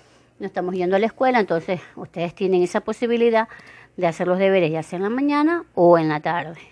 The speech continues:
Entonces aquí ustedes van a ubicar en qué momento del día están haciendo sus actividades de aprendizaje para la escuela,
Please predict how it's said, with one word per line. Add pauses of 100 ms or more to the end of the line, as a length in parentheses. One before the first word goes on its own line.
Entonces
aquí
ustedes
van
a
ubicar (460)
en
qué
momento
del
día
están
haciendo
sus
actividades
de
aprendizaje
para
la
escuela,